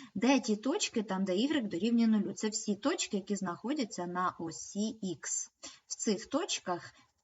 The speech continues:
y дорівнює нулю. Ну і, е, тепер очевидно, що якщо нам кажуть про нуль функції,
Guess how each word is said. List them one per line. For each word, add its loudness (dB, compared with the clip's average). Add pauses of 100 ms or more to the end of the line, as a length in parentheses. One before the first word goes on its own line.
(140)
y 2
дорівнює 4
нулю. 2 (340)
Ну 2
і, 4
е, 2
тепер 2
очевидно, -2
що -4
якщо 0
нам 6
кажуть -2
про 0
нуль 6
функції, -4